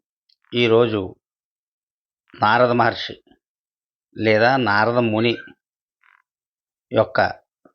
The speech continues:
వివరాలు అన్నీ కూడా వివరిస్తాను. మీ అందరికీ సినిమాల్లో చూసి తెలుసుకున్న నారదుల వారు వేరు, ఇప్పుడు నేను చెప్పబోయే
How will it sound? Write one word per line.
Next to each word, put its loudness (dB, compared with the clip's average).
వివరాలు 2
అన్నీ 2
కూడా 0
వివరిస్తాను. -2
మీ 2
అందరికీ -2
సినిమాల్లో 0
చూసి -6
తెలుసుకున్న -2
నారదుల 0
వారు 2
వేరు, -4
ఇప్పుడు -4
నేను 2
చెప్పబోయే 0